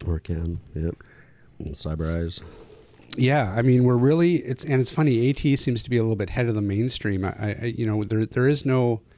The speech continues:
Speaker 2: real A R mainstream wearable
Speaker 1: The HoloLens.
Speaker 2: that seems to be out there yet.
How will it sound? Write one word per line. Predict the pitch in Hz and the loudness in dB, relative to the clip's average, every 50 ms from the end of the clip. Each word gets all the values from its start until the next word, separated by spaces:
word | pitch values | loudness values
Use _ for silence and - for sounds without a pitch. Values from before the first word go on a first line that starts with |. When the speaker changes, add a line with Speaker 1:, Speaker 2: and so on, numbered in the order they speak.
| - - - - - - - - - _ - | -20 -20 -20 -20 -20 -20 -20 -20 -20 _ -2
Speaker 2:
real | 113 113 113 113 110 110 107 98 - - | 0 2 4 4 4 2 0 0 -2 -2
A | 117 120 117 110 107 | -2 0 2 2 2
R | 104 107 104 104 104 104 104 104 98 - _ _ _ _ _ _ - | 2 2 2 2 2 0 0 -2 -4 -8 _ _ _ _ _ _ -4
mainstream | - 104 104 104 107 107 110 107 110 104 - - - - 107 101 98 95 95 95 95 95 92 - _ _ _ _ _ _ _ _ _ | -2 0 2 4 4 4 4 4 4 2 0 -2 -2 0 0 2 2 2 2 0 0 -2 -4 -6 _ _ _ _ _ _ _ _ _
wearable | - 98 95 98 92 95 101 107 104 95 92 95 87 92 92 95 - - _ _ _ _ _ - | -4 -2 0 2 2 2 0 0 0 -2 -2 -4 -4 -4 -6 -6 -8 -14 _ _ _ _ _ -6
Speaker 1:
The | 92 90 | -4 -2
HoloLens. | 82 85 80 80 87 82 80 78 80 - 123 - - - | 0 0 0 0 -2 -2 -2 -2 -2 -2 -4 -6 -8 -4
Speaker 2:
that | - 110 107 - - | -2 -2 -2 -2 -8
seems | - - 110 101 101 95 - | -8 -4 -2 -2 -2 -2 -4
to | - 95 | -4 -2
be | 98 92 92 95 | 0 0 0 -2
out | - - 98 95 - | -2 -4 -6 -6 -6
there | - - | -6 -6
yet. | 90 87 82 82 87 | -6 -6 -6 -8 -10